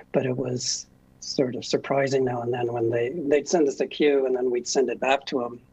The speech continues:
to look at. And they'd say, "Oh, no, we want this, we specifically,"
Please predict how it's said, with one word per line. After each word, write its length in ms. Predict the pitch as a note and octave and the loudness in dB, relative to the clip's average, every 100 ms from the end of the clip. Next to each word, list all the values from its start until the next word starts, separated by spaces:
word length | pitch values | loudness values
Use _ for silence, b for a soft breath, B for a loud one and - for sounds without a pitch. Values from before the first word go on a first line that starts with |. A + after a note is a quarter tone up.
| _ _ | _ _
to 60 | - | 0
look 220 | D3 - | 2 2
at. 220 | C#3+ - - _ - | -2 -6 -12 _ 0
And 80 | |
they'd 100 | C3+ D#3 | 0 2
say, 80 | |
"Oh, 120 | C#3 C#3 | 4 4
no, 260 | B2+ B2+ - | 2 -6 -4
we 80 | C#3+ | -2
want 220 | C3 B2+ | 0 -2
this, 360 | B2+ A#2+ - - - | -4 -6 -8 -10 -10
we 100 | B2 | -6
specifically," 1000 | - - - - A#2 C3 - A2+ A2+ | -4 -4 -6 -6 -6 -12 -6 -4 -4